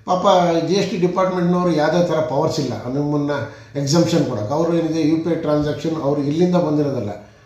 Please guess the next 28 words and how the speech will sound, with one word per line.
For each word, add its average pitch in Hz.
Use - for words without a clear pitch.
ಬೆಂಗಳೂರಿಂದನೋ 147
ಹೆಡ್ 139
ಆಫೀಸಿಂದ 185
ಬಂದಿರುತ್ತೆ 180
ಅವರಿಗೆ, 90
ಸೆಂಟ್ರಲ್ 151
ಇದರಿಂದ. 131
ಅವ್ರು 208
ಅದ್ರ 208
ಬೇಸ್ 208
ಮೇಲೆ 208
ನೋಟಿಸ್ 180
ಕೊಟ್ಟಿರೋದು, 104
ನಿಮ್ಗೆ 160
ಇಷ್ಟಿಷ್ಟು -
ಕಲೆಕ್ಟ್ 151
ಆಗಿದೆ, 147
ನಿಮ್ಮ 139
ಅಕೌಂಟಲ್ಲಿ 135
ಇಷ್ಟು 110
ಕ್ರೆಡಿಟ್ 147
ಆಗಿದೆ, 170
ನೀವು 135
ಯಾಕೆ 135
ರಿಜಿ-, 135
ರಿಜಿಸ್ಟ್ರೇಷನ್ 147
ತಗೋಬೇಕು 113
ಅಂತ 120